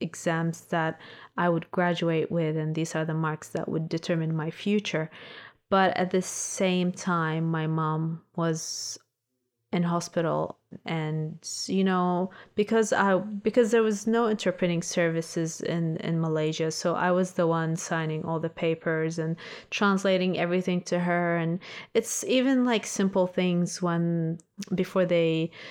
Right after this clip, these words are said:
give you the G A, you have to sign a paper that all of these complications could occur, and I have to translate everything for her. And I could be like,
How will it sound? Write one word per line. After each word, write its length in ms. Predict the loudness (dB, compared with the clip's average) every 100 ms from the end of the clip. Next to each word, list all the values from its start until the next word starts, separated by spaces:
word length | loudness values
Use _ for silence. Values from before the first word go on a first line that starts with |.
| -16 -18 -18 _ -2
give 160 | 0
you 160 | 2 2
the 140 | 2
G 260 | 0 0 2
A, 140 | 2
you 120 | 2
have 200 | 0 -2
to 100 | -4
sign 260 | -4 -2 -2
a 60 | -2
paper 400 | -2 -2 0 -2
that 280 | -2 -4 -2
all 240 | 0 0
of 160 | -2 -2
these 240 | -2 -2
complications 720 | -2 -2 -2 -2 -4 -4 -6
could 160 | -2 -2
occur, 400 | -2 -2 0 2
and 140 | 2
I 40 | 0
have 220 | -2 -4
to 80 | -6
translate 560 | -4 -2 -2 0 -2 0
everything 440 | 0 0 0 -2
for 220 | -2 -2
her. 200 | 0 0
And 160 | 0 -2
I 140 | -6
could 280 | -6 -6 -8 -12 _
be 120 | -4
like, 300 | -2 -4 -8